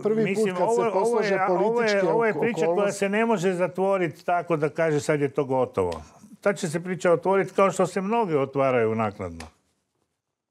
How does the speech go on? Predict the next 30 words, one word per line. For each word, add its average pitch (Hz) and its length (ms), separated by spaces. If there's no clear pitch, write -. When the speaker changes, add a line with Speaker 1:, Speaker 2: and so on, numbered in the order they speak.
Speaker 1:
Dakle, 143 340
očekujete 131 680
to? 87 280
Speaker 2:
Pa, 95 200
Speaker 1:
Bit 202 220
će 143 120
posla. 131 400
Speaker 2:
da. 104 360
Speaker 1:
Ono 214 240
što - 160
je 185 80
zanimljivo 190 760
u 165 60
vašoj 185 420
karijeri, 165 540
da 151 160
ste 151 240
vi 185 140
prvi 185 580
hrvatski 170 760
odvjetnik 151 920
koji 143 180
je 143 140
posjetio 143 540
Haški 113 520
sud. 107 360
Ako 110 220
se 127 140
ne 147 160
varam, 151 420